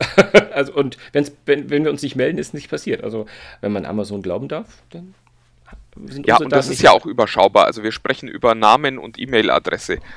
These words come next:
Speaker 2: Ähm, also in, in meinem, äh, Fall kriegt man das, glaub ich, auch raus, wenn man jetzt kein Datenleck bei Amazon
Speaker 1: <laughs>
Speaker 2: anzapft, sondern,
Speaker 1: Das, das stimmt.
Speaker 2: ähm, einfach mal Google anwirft oder so, dann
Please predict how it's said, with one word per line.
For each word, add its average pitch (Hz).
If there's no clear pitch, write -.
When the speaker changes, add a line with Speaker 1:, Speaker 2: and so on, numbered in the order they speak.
Speaker 2:
Ähm, 104
also -
in, -
in 123
meinem, 135
äh, 113
Fall 127
kriegt -
man 127
das, 127
glaub 117
ich, -
auch 123
raus, 120
wenn 120
man 120
jetzt -
kein 127
Datenleck 117
bei 113
Amazon 117
Speaker 1:
<laughs> -
Speaker 2:
anzapft, 120
sondern, 117
Speaker 1:
Das, 113
das 110
stimmt. 95
Speaker 2:
ähm, 117
einfach 170
mal 156
Google 202
anwirft 156
oder 147
so, 147
dann 127